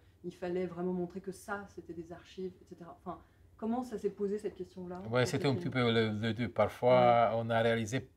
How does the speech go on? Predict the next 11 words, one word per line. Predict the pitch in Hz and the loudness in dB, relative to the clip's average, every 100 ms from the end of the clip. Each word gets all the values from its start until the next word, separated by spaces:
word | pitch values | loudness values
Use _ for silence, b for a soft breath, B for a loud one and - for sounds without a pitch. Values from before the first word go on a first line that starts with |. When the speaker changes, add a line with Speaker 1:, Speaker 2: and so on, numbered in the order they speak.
| _ _ | _ _
Speaker 2:
c'est | - - 117 | -14 -6 -4
vraiment, | 110 120 127 | -2 0 0
on | |
sont | 104 113 107 | -2 -2 -2
assis | 104 135 | -2 -4
très | - 127 | -2 -2
loin, | 113 113 131 139 _ B B | 0 -2 -2 -6 _ B B
qui | - 127 | -12 -4
ont | 113 | -2
laissé, | 110 - 123 - _ _ _ _ _ _ _ _ _ _ _ - | -2 -4 -8 -10 _ _ _ _ _ _ _ _ _ _ _ -12
euh, | 104 98 95 92 92 | -8 -8 -8 -8 -10